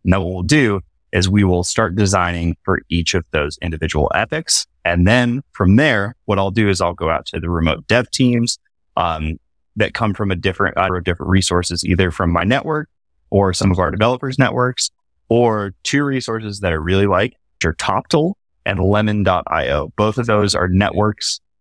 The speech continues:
of remote developers that are highly, highly vetted. Toptal, I think, has, like, top three percent of developers. Lemon has something somewhere. Then I will try to go out. I'll interview a ton of developers if we don't have them in network.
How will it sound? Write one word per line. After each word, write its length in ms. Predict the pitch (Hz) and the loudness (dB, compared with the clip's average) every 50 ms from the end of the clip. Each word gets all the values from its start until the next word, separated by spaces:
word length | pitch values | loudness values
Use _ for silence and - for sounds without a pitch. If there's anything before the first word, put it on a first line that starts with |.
| _ - | _ -2
of 300 | 92 92 92 90 87 82 | -2 0 0 -2 -2 0
remote 300 | 110 101 104 107 - - | 2 4 4 4 2 0
developers 640 | 110 101 98 90 90 - - - 123 123 135 139 - | -2 0 0 0 0 -2 -2 0 0 0 0 0 0
that 100 | - 92 | 0 0
are 100 | 82 80 | 0 0
highly, 540 | - - - - - 113 104 101 104 104 101 | -2 -6 -8 -4 -2 -2 -2 -2 -4 -6 -6
highly 320 | 101 104 98 95 95 92 | -6 -6 -6 -6 -6 -4
vetted. 360 | 87 90 82 87 95 101 127 - - - | 0 0 2 2 2 0 0 -4 -8 -4
Toptal, 500 | - 104 101 98 - - 95 92 95 98 | -2 -2 -2 0 0 0 0 0 0 0
I 160 | 82 80 85 - _ _ | -2 -4 -4 -6 _ _
think, 140 | - 95 85 | -14 -12 -10
has, 160 | 92 87 82 | -10 -8 -4
like, 160 | - 80 76 - | -4 -4 -4 -2
top 160 | - 95 90 - - - | -2 -2 -2 -4 -4 -2
three 180 | 110 117 123 | 0 0 0
percent 320 | 131 131 127 - 127 117 117 | 0 0 -2 0 0 -2 0
of 80 | 117 | 0
developers. 640 | 127 113 113 104 104 107 - 104 104 101 104 - - _ _ _ _ _ - | 0 2 2 0 0 0 0 0 0 0 0 -2 -6 _ _ _ _ _ -4
Lemon 260 | 92 92 92 87 85 | -2 -2 -2 -2 -4
has 260 | 95 98 82 82 80 | -4 -2 -2 -2 -2
something 300 | - 90 82 - 82 80 | -2 -4 -4 -4 -4 -6
somewhere. 420 | - - - - 78 76 - 73 - _ _ _ _ _ _ _ _ _ _ _ _ _ _ _ _ _ _ - | -6 -6 -8 -8 -6 -6 -6 -6 -8 _ _ _ _ _ _ _ _ _ _ _ _ _ _ _ _ _ _ -2
Then 140 | - 117 120 | 0 2 2
I 40 | 117 | 2
will 100 | 110 101 | 0 0
try 180 | - 117 101 | 0 0 0
to 100 | 95 95 | 0 0
go 200 | 85 87 82 82 | -2 -2 0 0
out. 240 | 82 80 80 - - _ _ _ - | 0 0 0 -2 -6 _ _ _ -4
I'll 100 | - - - | -4 -2 0
interview 340 | - 113 117 113 113 107 98 | 2 2 2 2 2 0 0
a 80 | 82 76 | 0 -2
ton 320 | - - - 143 147 151 | -4 -4 -2 0 0 0
of 80 | 143 135 | 0 -2
developers 520 | 127 113 110 104 101 95 - 98 92 90 | -2 0 0 0 0 -2 -4 -4 -4 -4
if 120 | 90 82 | -2 -2
we 80 | 104 92 | -2 0
don't 180 | 85 87 - - | 0 0 -2 -2
have 200 | 87 82 80 87 | -2 -2 -2 0
them 160 | 80 76 78 | 0 0 2
in 120 | 82 98 | 4 4
network. 400 | 101 92 85 - - - 82 92 | 4 4 2 0 -4 -8 -8 -10